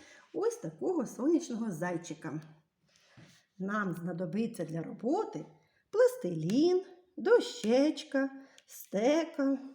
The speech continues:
серветочки і половинка аркушу паперу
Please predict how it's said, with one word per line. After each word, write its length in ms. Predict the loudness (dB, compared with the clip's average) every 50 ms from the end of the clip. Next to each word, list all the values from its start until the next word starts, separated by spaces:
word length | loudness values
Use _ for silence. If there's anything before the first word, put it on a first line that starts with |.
| _ _ _
серветочки 1120 | _ _ 4 4 4 4 4 0 0 2 2 2 2 2 -2 -2 -2 -2 -2 0 0 0 -4 -10 -20 _ _ _ _ _ -20 _ _ _ -4
і 420 | -2 -2 -2 -2 -6 -12 -20 -20 _ _ _ _ _ _ _ _ _
половинка 720 | -2 0 2 2 2 0 -2 -4 -6 -8 -8 -10 -10 -12 -8 -4
аркушу 520 | -4 -4 -4 -4 -8 -12 -12 -12 -14 -10
паперу 440 | -10 -10 -10 -8 -10 -8 -6 -6 -8